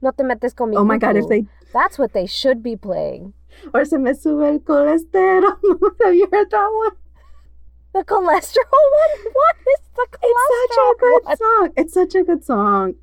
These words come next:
Speaker 2: Oh my God, I have to send it to you. So the guy has high cholesterol and the wife is like, "Dude, why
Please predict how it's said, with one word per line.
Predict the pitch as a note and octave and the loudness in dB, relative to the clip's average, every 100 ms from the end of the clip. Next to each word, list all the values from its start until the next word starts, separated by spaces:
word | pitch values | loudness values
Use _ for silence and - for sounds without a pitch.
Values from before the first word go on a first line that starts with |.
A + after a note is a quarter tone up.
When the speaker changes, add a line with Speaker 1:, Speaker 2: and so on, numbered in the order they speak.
| - | -4
Speaker 2:
Oh | G#3+ | -2
my | A3+ | 0
God, | G#3 | -2
I | A#3 | -2
have | A#3+ | -4
to | A#3 | -4
send | F#3+ F3 | -4 -4
it | F#3+ | -4
to | |
you. | D3+ D#3+ - - | -4 -6 -12 -20
So | - C#4+ G#3+ | -4 0 0
the | G3+ | 0
guy | F#3+ G3 | -2 -4
has | A3+ C4 | -4 -8
high | - G3 | -8 -8
cholesterol | C4 G#3 E3+ F#3 F3 E3+ | -4 -4 -2 -2 -2 -2
and | F3 F3 | -4 -6
the | E3 | -6
wife | D#3 E3+ E3 F3+ F#3+ | -6 -6 -4 -6 -8
is | F3 | -6
like, | F3 - - - F3+ | -6 -8 -18 -20 -6
"Dude, | A#3 A3+ | -4 -2
why | F#3 | -2